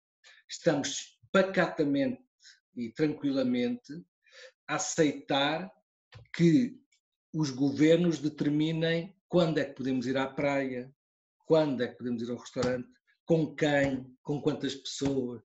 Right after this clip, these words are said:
et cetera. Eu não, mais uma vez, a questão da necessidade. Eh,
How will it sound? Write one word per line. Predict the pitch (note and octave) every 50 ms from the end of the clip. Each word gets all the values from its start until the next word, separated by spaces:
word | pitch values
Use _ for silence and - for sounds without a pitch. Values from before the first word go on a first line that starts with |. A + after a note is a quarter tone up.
| _ _ -
et | - - -
cetera. | - - F#2 - _ _ _ _ _ - - - - - - - - - _ _ _ _ _
Eu | A3+ G#3+
não, | A#3 A#3 G#3 - - - - - - _ _ _ _ _ _
mais | F3+ F3 F#3+ G3+ -
uma | F3 F3+
vez, | E3+ F3 F#3 F3
a | F3+
questão | F3 - F#3 F#3 F3
da | E3+ E3
necessidade. | E3+ D#3+ - - - D3+ D3+ C3+ C#3 B2 A2+ G#2+ G#2 - - - - _ _ _ _ _
Eh, | - C#3+ C#3 C#3 C3+ C#3